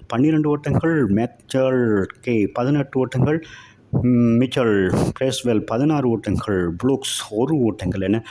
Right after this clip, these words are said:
ஆட்டம் இழக்க ஒரு முனையில் சிறப்பான துடுப்பாட்டத்தை அதிரடியாகவும் ஆடிக்கொண்டிருந்த இறுதி வரை டெரல் மிச்சல் எழுபத்தொரு பந்துகளில்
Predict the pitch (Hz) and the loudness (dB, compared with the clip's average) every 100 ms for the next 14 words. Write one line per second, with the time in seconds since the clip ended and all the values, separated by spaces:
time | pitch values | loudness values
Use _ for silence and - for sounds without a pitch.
0 | - - 104 104 - 98 95 92 90 107 | -18 -8 -4 -4 -4 -2 -2 -2 -4 -2
1 | 120 147 143 120 101 98 165 160 156 151 | 0 2 2 2 0 0 -2 -2 0 -2
2 | 175 165 151 117 95 104 104 120 90 82 | -2 -4 -2 -2 -2 -2 -2 -2 -4 -4
3 | 76 - 90 95 85 85 85 95 87 107 | -6 -6 -2 0 -2 -4 -6 -8 -4 -2
4 | 113 95 95 98 139 127 113 117 113 95 | -2 -2 -2 0 0 0 -2 0 2 2
5 | - 147 - 113 131 143 - 95 - 85 | 0 -6 -6 -4 -2 -2 -4 -6 -4 -6
6 | 87 90 127 | -4 -2 -2